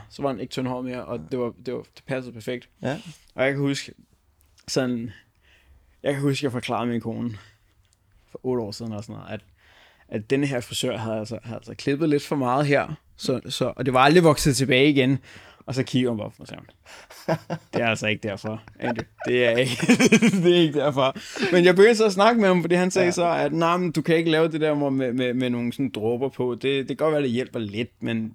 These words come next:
Speaker 1: det,
Speaker 2: Ja.
Speaker 1: det holder det ikke længe.
Speaker 2: Nej.
Speaker 1: Altså, det kan, det, så går det væk igen."
Speaker 2: Ja.
Speaker 1: Altså, jeg var, jeg var, jeg kan, så sådan tre år siden, jeg var mega nervøs for, at det var sådan en påbegyndende dille
Speaker 2: Ja, ja.
Speaker 1: med, med mit hår, at det, det ville sådan gå helt, for min far har meget høje tændinger, min,
Speaker 2: Ja.
Speaker 1: min bror har meget høje tændinger,
Speaker 2: Okay.
Speaker 1: og jeg tænkte bare, "Åh nej, nu, nu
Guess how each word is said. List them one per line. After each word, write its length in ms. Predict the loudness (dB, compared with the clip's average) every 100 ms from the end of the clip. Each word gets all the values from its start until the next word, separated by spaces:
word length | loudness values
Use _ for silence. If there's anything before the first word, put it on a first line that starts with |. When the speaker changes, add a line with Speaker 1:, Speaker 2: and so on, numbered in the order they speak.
| -10
Speaker 1:
det, 100 | -12 -6
Speaker 2:
Ja. 180 | -4 -4
Speaker 1:
det 80 | -2
holder 260 | -2 -2
det 80 | -4
ikke 160 | -8 -10
længe. 240 | -14 -18 -14
Speaker 2:
Nej. 120 | -12
Speaker 1:
Altså, 140 | -12 -12
det 80 | -10
kan, 160 | -8 -6
det, 120 | -8
så 60 |
går 120 | -4 -4
det 120 | -4
væk 220 | -8 -10
igen." 240 | -14 -10
Speaker 2:
Ja. 80 | -8
Speaker 1:
Altså, 280 | -4 -4 -6 -14 -20 -20 -20 -10 0
jeg 140 | 2
var, 120 | 4
jeg 120 | 4 2
var, 200 | 0 -4 _
jeg 160 | -16 -14 -16
kan, 80 | -20 -20 -20
så 120 | -18
sådan 160 | -14 -12
tre 300 | -10 -8 -8
år 120 | -10
siden, 280 | -12 -12 -12
jeg 80 | -12
var 80 | -10
mega 420 | -2 4 6 6
nervøs 340 | 4 0 -2 -2
for, 100 | 0
at 180 | 0 -2
det 100 | -4
var 80 | -2
sådan 260 | -2 -6 -6
en 160 | -6 -8 -6
påbegyndende 520 | -6 -4 -4 -4 -6 -6
dille 320 | -4 -2 -4 -4
Speaker 2:
Ja, 320 | -6 -4 -6
ja. 60 | -2
Speaker 1:
med, 260 | 0 0
med 100 | 0
mit 140 | 2 2
hår, 200 | 4 2
at 100 | 2
det, 140 | 2 2
det 80 | 0
ville 120 | 0
sådan 140 | 0
gå 80 | 0
helt, 240 | 0 -2
for 80 | -2
min 160 | -2 -2
far 340 | 2 2 4
har 120 | 2
meget 260 | -2 -2 -2
høje 180 | -2 -2
tændinger, 320 | -4 -6 -4
min, 120 | -4
Speaker 2:
Ja. 200 | -4 -4
Speaker 1:
min 140 | -6 -6
bror 300 | 0 2 2
har 80 |
meget 260 | 0 -2 -2
høje 180 | -4 -4
tændinger, 280 | -2 -2 0
Speaker 2:
Okay. 0 |
Speaker 1:
og 40 |
jeg 60 | -2
tænkte 160 | -4
bare, 80 | -6
"Åh 120 | -6
nej, 100 | -6
nu, 100 | -4
nu 80 | -6